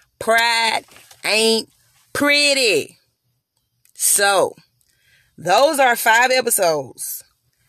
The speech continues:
I would definitely like for you all to be following me on Facebook, Brittany Price,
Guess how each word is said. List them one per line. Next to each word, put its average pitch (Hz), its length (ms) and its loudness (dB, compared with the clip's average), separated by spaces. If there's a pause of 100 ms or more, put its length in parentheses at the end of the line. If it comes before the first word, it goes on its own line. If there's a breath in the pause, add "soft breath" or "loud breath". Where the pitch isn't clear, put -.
(1080)
I 175 240 2
would 175 200 0
definitely 226 440 0
like 220 460 0 (580)
for - 200 -8
you 180 300 -8
all 185 380 -4 (1300 soft breath)
to 202 120 -4
be 202 120 -6
following 196 400 -2
me 190 100 -2
on 165 160 -2
Facebook, 170 720 -6 (1040)
Brittany 196 360 -4
Price, 180 640 -2